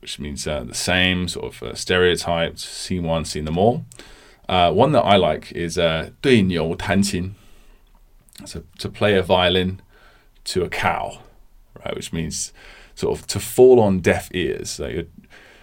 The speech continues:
you know, like, trying to explain a compl-, complicated calculus to, uh, well, me, <laughs> really. I was gonna say, I was gonna say my, uh, seven-year-old son, but it would be about the same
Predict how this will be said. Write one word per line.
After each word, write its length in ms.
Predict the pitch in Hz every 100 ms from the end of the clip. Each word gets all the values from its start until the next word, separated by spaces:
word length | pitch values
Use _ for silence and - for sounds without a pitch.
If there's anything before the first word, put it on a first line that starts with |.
| _
you 80 | -
know, 120 | 73
like, 160 | 67 -
trying 280 | - 85 80
to 120 | 80
explain 540 | - - 87 82 80
a 200 | 76 71
compl-, 520 | - - - - -
complicated 640 | - - - - 82 82 80
calculus 640 | - 85 - 73 - -
to, 280 | - 80 78 - - - _ -
uh, 280 | 73 67 - -
well, 180 | 95
me, 400 | 87 107 82 - -
<laughs> 480 | - - - 160 123
really. 340 | 110 104 104
I 40 | 92
was 80 | 101
gonna 120 | 101
say, 200 | 98 85
I 300 | - - -
was 100 | 107
gonna 140 | 117
say 220 | 110 98 87
my, 300 | 87 82 80
uh, 260 | 73 69 -
seven-year-old 680 | - 98 85 78 76 76
son, 320 | - 101 73 57
but 120 | 65
it 20 |
would 100 | 64
be 100 | 82
about 200 | 78 -
the 80 | -
same 360 | - 62 -